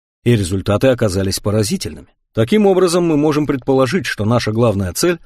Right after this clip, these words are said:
поддерживать здоровую деятельность нашего сознания в течение целых суток,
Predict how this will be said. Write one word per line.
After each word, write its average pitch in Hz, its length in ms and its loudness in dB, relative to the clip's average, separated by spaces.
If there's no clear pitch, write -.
поддерживать 175 640 2
здоровую 156 580 2
деятельность 123 540 -2
нашего 107 320 0
сознания 131 540 0
в - 80 -8
течение 120 440 -2
целых 95 320 -4
суток, 170 360 -4